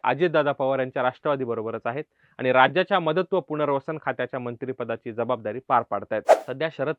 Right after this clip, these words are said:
पवार गटातील माजी आमदार डॉक्टर बीएस पाटील, श्याम पाटील, प्रशांत निकम आणि सचिन पाटील यांनी अनिल पाटील यांच्या विरोधात सर्वतोपरी पणाला लावून काम करण्याची तयारी दर्शवली आहे. अमळनेरमध्ये माजी आमदार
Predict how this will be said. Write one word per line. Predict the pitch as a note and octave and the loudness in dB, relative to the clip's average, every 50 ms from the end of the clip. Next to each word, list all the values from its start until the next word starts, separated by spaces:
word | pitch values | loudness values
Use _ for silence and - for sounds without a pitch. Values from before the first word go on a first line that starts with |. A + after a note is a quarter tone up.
| - | -4
पवार | - C3+ C3 C3+ C3+ | -4 -2 -2 -2 -4
गटातील | A#2+ A#2+ - - A2+ A2 - B2+ B2+ | -6 -8 -8 -8 -10 -8 -8 -10 -10
माजी | B2 A#2 A2+ A#2 A#2+ C#3+ | -8 -8 -8 -6 -4 -4
आमदार | C3+ A#2+ A2+ A2 A#2 A#2+ | -6 -6 -6 -6 -6 -6
डॉक्टर | A#2 A#2 A2+ _ - A2+ | -4 -6 -8 _ -8 -8
बीएस | G#2+ G#2+ A#2 A#2+ C3+ C#3 _ _ - | -8 -6 -6 -6 -6 -6 _ _ -10
पाटील, | C3+ B2 - C3+ C3+ D3 _ _ _ _ _ _ _ _ - | -8 -8 -8 -12 -14 -14 _ _ _ _ _ _ _ _ -2
श्याम | - D#3 E3+ G3 F#3 | 2 2 2 2 2
पाटील, | E3 D3+ C3 A#2 - B2 C3+ C3+ - _ _ _ _ _ - | 0 0 0 0 -2 -6 -8 -8 -10 _ _ _ _ _ -2
प्रशांत | C#3+ D3 - - G3 G3 G3 F3+ | -2 -2 -2 -2 -4 -2 -2 -2
निकम | F#3 D#3+ D3+ D3 - C3+ C#3 C#3+ | -2 -2 -2 -4 -4 -4 -4 -4
आणि | C3+ C3+ C#3+ | -4 -6 -8
सचिन | - - C#3+ C3+ - - F3 D#3+ | -8 -8 -8 -6 -6 -8 -8 -6
पाटील | - C3 A2+ - - A#2+ C3+ C3+ B2 | -4 -6 -6 -6 -8 -12 -10 -8 -8
यांनी | B2 A#2+ B2 C3 - - | -8 -6 -8 -8 -8 -6
अनिल | A#2+ C#3 E3 F#3+ F3 | -4 -2 -2 -2 -2
पाटील | - C#3+ A#2+ - C#3+ C#3 | -2 -2 -2 -2 -4 -6
यांच्या | C3+ B2 B2 - C3 A#2+ | -6 -6 -6 -8 -8 -6
विरोधात | A#2 B2 C#3 C#3+ B2+ B2 A#2 _ _ _ | -4 -4 -4 -2 -2 -2 -4 _ _ _
सर्वतोपरी | - C#3 D#3 E3+ E3+ - D#3 - - B2+ C3+ | -2 0 0 0 0 -2 -4 -4 -4 -6 -6
पणाला | C3 - B2 A#2+ A#2 A2+ A2+ | -6 -8 -8 -8 -6 -6 -6
लावून | A2+ A2+ A#2 C3+ C#3+ - | -4 -6 -6 -8 -6 -4
काम | - C3 C#3 C3+ | -2 -2 -2 -2
करण्याची | A#2+ - A#2 A2 A2 A2 - C3 - - | -6 -8 -8 -8 -10 -12 -12 -10 -6 -2
तयारी | B2+ B2+ A#2+ G#2+ | 0 0 0 -2
दर्शवली | G#2 A2 A2 A2 - A#2+ A2 G#2+ | -2 -6 -6 -4 -4 -4 -4 -4
आहे. | G2+ - - - - - - - | -6 0 4 4 4 4 2 -4
अमळनेरमध्ये | B2+ C3+ D3+ D#3+ F3 F3+ F#3+ F#3+ F3+ E3 D3 C3+ D#3 | -4 -2 -2 -2 -2 -2 -2 -2 -2 -4 -4 -6 -6
माजी | D#3+ D3 C3+ C3 C3 C#3+ | -6 -6 -8 -8 -6 -4
आमदार | D#3 C#3+ C#3 C3+ C#3 C#3+ | -4 -4 -4 -4 -6 -6